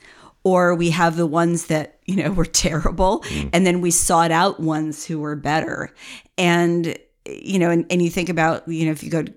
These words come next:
Speaker 1: university, you have that experience. But then, uh, you said mentors, advisors. We have these people that teach us things. And I just think I have such reverence for them.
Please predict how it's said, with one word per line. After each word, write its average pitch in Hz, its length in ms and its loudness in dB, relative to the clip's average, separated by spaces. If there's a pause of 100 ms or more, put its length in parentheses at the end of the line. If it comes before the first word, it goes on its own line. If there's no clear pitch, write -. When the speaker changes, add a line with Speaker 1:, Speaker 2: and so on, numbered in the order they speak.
Speaker 1:
university, 165 1040 0
you 151 80 -2
have 156 200 -4
that 165 180 2
experience. 156 760 -4 (240)
But - 180 -4
then, 202 380 2 (420)
uh, 151 240 -2
you 160 220 -2
said 156 320 -4
mentors, 156 1080 0
advisors. 147 1000 -2 (300)
We 196 140 2
have 214 340 -6
these 180 240 -6
people 233 520 -4
that - 260 -12
teach - 420 -6
us 156 220 -4
things. 147 500 -4
And 170 240 -4 (600)
I 208 120 -2
just 269 220 -2
think 214 320 -6
I 180 100 0
have 190 240 -2
such - 460 -2
reverence 170 800 -2
for 147 240 -4
them. 120 500 -6